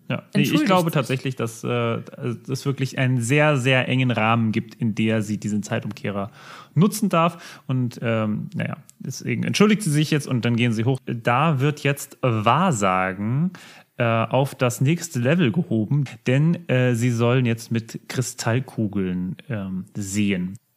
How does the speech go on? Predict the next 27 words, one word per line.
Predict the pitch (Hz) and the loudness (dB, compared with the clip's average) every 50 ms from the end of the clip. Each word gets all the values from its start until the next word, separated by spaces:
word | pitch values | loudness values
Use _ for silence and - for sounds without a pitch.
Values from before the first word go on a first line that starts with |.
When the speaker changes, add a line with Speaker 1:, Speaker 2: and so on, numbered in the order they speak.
| _ | _
Speaker 2:
Sie | - 190 208 220 | -8 -4 -4 -2
kommen | 208 - 302 285 311 | -2 0 0 0 0
dann | 277 262 233 | 0 0 -2
auf | 208 214 - | -2 -2 -2
jeden, | 220 226 233 220 - _ _ _ | 0 0 -2 -2 -6 _ _ _
sie | - 190 202 | -6 -6 -4
kommen | - 277 254 247 240 214 - | -2 -2 -2 0 0 -2 0
in | 196 220 214 | 0 0 0
den, | 196 185 175 180 175 175 175 175 170 - 123 | 0 0 -2 -2 -2 -4 -4 -6 -8 -8 -8
äh, | - - 180 175 170 170 - - 139 180 | -6 -6 -6 -4 -4 -6 -6 -6 -6 -4
Raum | 170 175 180 185 196 196 185 | -4 -2 -2 -2 -2 -4 -6
für | - - - 202 190 180 180 170 - | -8 -8 -6 -6 -4 -4 -4 -6 -6
Wahrsagen | 196 180 165 170 180 202 190 196 214 226 269 392 494 - _ _ _ - - - - _ _ | -6 -4 -4 -2 -2 -2 -2 -2 -2 -2 -4 -6 -10 -12 _ _ _ -20 -20 -20 -20 _ _
und | - 220 220 | -4 -2 -2
dann | 220 214 | -2 -2
stehen | 214 - - 226 254 269 240 240 - | -2 -2 -2 -2 0 -2 -2 -2 -2
auf | 190 196 226 277 269 - | -2 -2 -2 -2 -4 -6
den | - 240 233 233 247 240 240 | -4 -2 -2 0 -2 -2 -2
Tischen | - 254 254 - - 247 233 220 | -4 -4 -6 -4 -4 -4 -4 -2
Kristallkugeln | - 208 202 - - 220 220 226 226 226 - 175 165 170 180 196 226 220 | -4 -4 -6 -6 -4 -4 -4 -4 -4 -6 -6 -8 -8 -6 -4 -4 -4 -4
und | 202 196 | -4 -4
dann | 185 190 | -4 -4
fragen | - 190 185 196 202 | -2 -2 0 0 0
sie | 185 | 0
sich | 180 180 180 | 0 -2 -2
erstmal, | - 170 - - 185 170 | -4 -4 -4 -4 -4 -4
„Hä? | 165 190 185 214 240 | -2 -2 -2 -2 -2